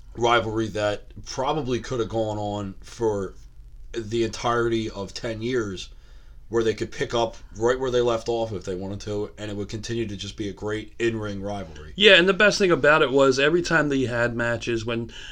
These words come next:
Speaker 2: well, I mean, what was the, was the first one at Mania? Was the, where, was the first, where it was all three of 'em?
Speaker 1: Um,
Speaker 2: Or
Speaker 1: we
Speaker 2: all
Speaker 1: had,
Speaker 2: three teams, I
Speaker 1: you had
Speaker 2: mean?
Speaker 1: WrestleMania two thousand where it was the Dudleys versus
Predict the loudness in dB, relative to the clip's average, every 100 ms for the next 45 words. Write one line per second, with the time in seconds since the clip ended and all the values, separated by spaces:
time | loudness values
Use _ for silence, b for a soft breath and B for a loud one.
0 | B 0 2 4 4 4 4 2 2 2
1 | 2 2 0 -2 0 2 0 2 0 0
2 | 0 -4 -8 -12 -8 -2 2 2 4 2
3 | 4 0 0 -2 -2 -2 -2 0 0 0
4 | -2 -2 -2 -2 -2 -2 -6 b b b
5 | b b b -6 0 2 2 2 2 4
6 | 4 2 2 2 2 2 2 2 2 2
7 | 2 2 2 -2 -6 -4 0 0 -2 -2
8 | -2 -2 -4 -4 -8 -12 -16 -18 -14 -4
9 | -2 -2 -4 -12 -20 -20 -8 -2 -2 0
10 | 0 0 -4 -8 -12 -16 -6 -4 -2 -2
11 | -4 -4 -8 -10 -12